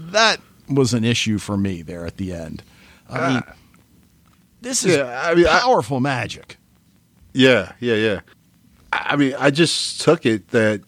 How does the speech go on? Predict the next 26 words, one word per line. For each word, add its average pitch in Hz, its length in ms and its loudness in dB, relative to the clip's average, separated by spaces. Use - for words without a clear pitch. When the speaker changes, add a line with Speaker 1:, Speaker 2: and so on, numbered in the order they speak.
Speaker 2:
you 127 120 2
know, 110 40 0
Quentin's 117 500 0
finally 120 540 2
taking 113 460 -2
that 101 220 -2
step - 600 -2
beyond 101 400 -2
being 107 280 0
just 104 300 -4
a, 95 220 2
"Aw, 110 320 6
shucks," - 800 0
you 110 140 2
know, 101 320 0
kind 113 260 0
of 98 360 -4
eyes 117 400 2
wide 117 280 4
open, 104 720 2
uh, 98 340 -2
newbie 117 560 4
at 98 180 -2
the 101 100 -6
school 98 540 -4
to 104 580 2